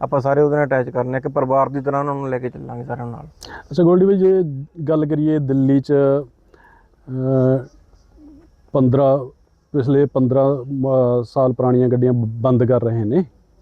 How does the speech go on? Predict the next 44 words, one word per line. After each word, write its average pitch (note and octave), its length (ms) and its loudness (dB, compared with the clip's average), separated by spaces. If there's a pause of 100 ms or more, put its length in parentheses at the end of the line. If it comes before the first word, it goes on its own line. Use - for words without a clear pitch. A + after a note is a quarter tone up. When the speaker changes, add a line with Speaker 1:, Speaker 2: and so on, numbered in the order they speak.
(720)
Speaker 2:
ਤੇ C3 160 2 (120)
ਉਹ C#3+ 140 4
ਤਾਂ E3+ 100 2
Speaker 1:
ਦਸ D#3 80 0
Speaker 2:
ਸਮਝ D#3 140 2
Speaker 1:
ਸਾਲ। D#3+ 80 2
Speaker 2:
ਲਓ D#3+ 120 4
ਵੀ D#3 100 4
ਇੱਕ D3+ 120 -4
ਤਰ੍ਹਾਂ D3 200 -2
ਦਾ C#3+ 160 2
ਉਹ C#3+ 140 2 (800)
ਪੀਪਾ D3 280 0
ਹੀ D3 60 6
ਬਣ B2+ 180 2
ਗਿਆ A#2 160 -2
ਉਹਨਾਂ B2+ 180 -2
ਲਈ। C#3 220 0 (240)
Speaker 1:
ਹਾਂਜੀ। A#2+ 240 -8 (180)
Speaker 2:
ਉਹਦੇ E3+ 200 4
ਬਾਰੇ F3+ 220 2
ਤੁਸੀਂ D3+ 400 -4
ਕੀ, B2+ 380 -6
ਕੀ B2+ 220 -6
ਕਹਿਣਾ B2+ 220 -4
ਚਾਹੋਗੇ? A2 360 -6 (560)
Speaker 1:
ਪੀਪਾ D#3+ 280 0
ਬਣ F#3 200 0
ਗਿਆ F3+ 120 0
ਵੀਰੇ, E3+ 140 0
ਉਹ D#3+ 120 2
ਇੰਡੀਆ, C3+ 200 -2
ਪੰਜਾਬ C3+ 340 -4
'ਚ C#3+ 40 -2
ਆ D3 100 2
ਜਾਣਗੀਆਂ D3+ 340 0
ਜਾਂ D3 120 0
other B2+ 220 -2
state C3+ 280 -4
ਚਲੇ C#3 180 -6
ਜਾਣਗੀਆਂ, C#3+ 200 -2
ਨਹੀਂ C#3+ 200 0
ਦਿੱਲੀ C#3 220 0
ਜਾਣਗੀਆਂ। C#3 420 -6